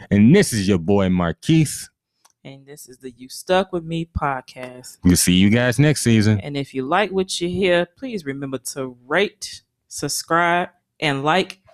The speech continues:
Speaker 2: and share with your other couples. Share with your brother, your sister, your cousins. And you can find us on Apple, Spotify, or anywhere you stream your podcast.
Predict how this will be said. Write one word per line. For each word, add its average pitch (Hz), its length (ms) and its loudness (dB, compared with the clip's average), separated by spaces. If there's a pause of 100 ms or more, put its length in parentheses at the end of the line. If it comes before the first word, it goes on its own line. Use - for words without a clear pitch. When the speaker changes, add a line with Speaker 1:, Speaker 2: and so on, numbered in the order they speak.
(220)
Speaker 2:
and 196 120 -2
share 247 300 -4
with 220 240 -8
your 208 260 -2
other 180 260 0
couples. 139 540 -6
Share 220 200 -4
with 180 240 -8
your 139 100 -10
brother, 175 360 -2
your 156 160 -10
sister, 175 400 -8
your 143 160 -8
cousins. 165 680 0 (480)
And 143 240 -8
you 165 160 -8
can 147 160 -8
find 165 360 0
us 156 280 -2
on 131 380 -4 (1000)
Apple, 196 540 0
Spotify, 180 800 -2
or - 40 -6
anywhere 135 360 -6
you 135 120 -8
stream 131 420 -12
your 143 80 -12
podcast. 110 1000 -14